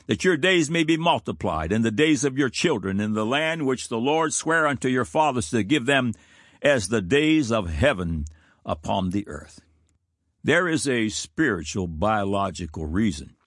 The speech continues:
why those who attend church services two or more times per week live eleven percent longer. Doctor Leaf said,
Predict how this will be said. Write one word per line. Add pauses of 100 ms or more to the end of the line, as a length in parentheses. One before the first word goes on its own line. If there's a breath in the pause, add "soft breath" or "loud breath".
(460 soft breath)
why
those
who
attend
church
services
two
or
more
times
per
week (440 soft breath)
live (240)
eleven
percent
longer. (800)
Doctor
Leaf
said,